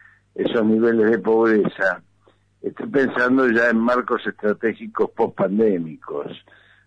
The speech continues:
porque la pospandemia debe repensar. Mire, yo voy a decir una frase que uso mucho, incluso en un libro que acabo de presentar,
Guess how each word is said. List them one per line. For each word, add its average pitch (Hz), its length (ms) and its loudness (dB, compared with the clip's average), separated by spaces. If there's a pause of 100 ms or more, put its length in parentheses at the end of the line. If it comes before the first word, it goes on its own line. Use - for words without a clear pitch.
(180)
porque 113 600 2
la 107 360 2
pospandemia 131 720 2
debe 117 280 2
repensar. 104 800 0
Mire, 113 360 -2 (600)
yo 156 160 0
voy 156 100 0
a 147 100 -4
decir 151 160 0
una 143 160 2
frase 139 440 -2
que 117 140 -4
uso 120 220 -4
mucho, 131 420 2
incluso 107 380 -6
en 104 120 -2
un 107 100 -2
libro 110 300 0
que 90 80 -8
acabo 104 300 0
de 95 80 -2
presentar, 101 760 -4